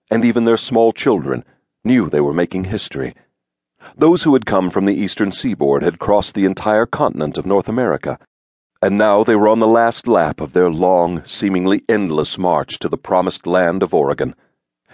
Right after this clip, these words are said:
If all went well, they would reach their destination by late summer, and eighteen thirty-nine would be recorded as the year when Americans first established a settlement near the shores of the Pacific Ocean.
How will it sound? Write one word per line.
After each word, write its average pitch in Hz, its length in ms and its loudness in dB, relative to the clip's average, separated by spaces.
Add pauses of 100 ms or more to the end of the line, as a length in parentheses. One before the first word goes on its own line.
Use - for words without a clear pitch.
If - 140 2
all 143 200 4
went 139 240 2
well, 80 360 0 (240)
they 90 100 2
would 87 180 0
reach 98 260 0
their 98 140 2
destination 87 680 -2
by 82 140 2
late 87 260 0
summer, 73 400 -4 (480)
and 95 160 0
eighteen 120 420 -2
thirty-nine 101 680 0
would 85 120 -2
be 90 100 -2
recorded 92 540 -2
as 95 180 0
the 98 120 -6
year 92 360 -2
when 95 200 -2
Americans 73 640 -4
first - 360 -6
established 85 560 -6
a 101 60 -8
settlement 85 520 -8
near 90 120 -8
the 87 100 -8
shores 85 480 -6
of 85 120 -8
the 87 80 -10
Pacific - 460 -10
Ocean. 67 360 -14